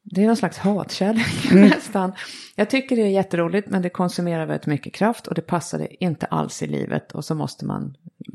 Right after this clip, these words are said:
Speaker 1: bestämma
Speaker 2: Ändå
Speaker 1: sig
Speaker 2: välja.
Speaker 1: för det. Eh, och då valde jag liksom henne och familjen och politik på den här nivån.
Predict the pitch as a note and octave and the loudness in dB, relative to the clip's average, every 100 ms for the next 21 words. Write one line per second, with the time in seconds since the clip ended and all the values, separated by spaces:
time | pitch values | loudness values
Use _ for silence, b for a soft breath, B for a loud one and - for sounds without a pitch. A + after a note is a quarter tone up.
0 | - - E3 D3 C#3+ C#3+ D3+ C3+ C#3 C#3 | -8 2 6 6 6 4 4 4 0 0
1 | C3+ D3 B B B B B B B C#3 | 0 -4 B B B B B B B -2
2 | C3+ B2+ C3 - - - F3+ - D#3+ F#3 | 0 0 -4 -8 -6 0 0 0 0 2
3 | F#3 D3+ G3+ C4+ G3+ A#2 - - B2+ - | 2 2 2 2 2 -2 -6 -6 -6 -10
4 | _ _ _ _ C#3 D#3+ E3+ A3 A3 F#3 | _ _ _ _ -2 0 2 0 0 0
5 | D3+ C#3 C3+ C3+ - b b b _ _ | 0 0 -2 -4 -8 b b b _ _
6 | - G#3 - - - - - _ - C#3 | 0 2 0 -6 -20 -20 -20 _ -8 -6
7 | C3+ A#2+ B2 - - B2 - - C#2+ - | -4 -4 -6 -6 -6 -4 -6 -4 -4 -6